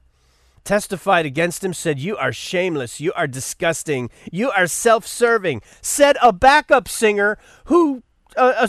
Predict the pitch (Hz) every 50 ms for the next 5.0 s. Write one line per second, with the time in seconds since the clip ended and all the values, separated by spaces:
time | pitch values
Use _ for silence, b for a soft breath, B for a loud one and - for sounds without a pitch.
0 | - - - 214 170 262 269 285 285 - 311 277 214 _ - 294 302 330 330 311
1 | - - 269 277 269 247 294 277 208 202 285 302 330 349 339 - - - 339 311
2 | 294 294 285 339 370 392 370 349 320 311 311 320 320 - 285 349 330 320 320 320
3 | 320 311 294 294 311 339 370 403 440 _ - 392 359 359 349 381 370 381 392 -
4 | - 392 370 330 330 359 392 359 359 277 277 370 403 415 403 349 233 123 104